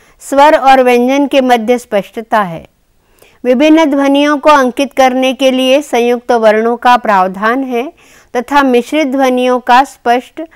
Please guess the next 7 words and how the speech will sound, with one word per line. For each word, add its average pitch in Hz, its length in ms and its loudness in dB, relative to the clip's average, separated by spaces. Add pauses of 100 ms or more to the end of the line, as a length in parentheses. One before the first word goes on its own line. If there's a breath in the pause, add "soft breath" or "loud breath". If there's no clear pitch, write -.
(260 soft breath)
व 254 80 0
सरल 262 380 2
प्रत्यक्षीकरण 208 960 -4
है। 175 240 -16 (460 soft breath)
इसलिए 262 480 0
देवनागरी 277 720 0
लिपि 233 500 -6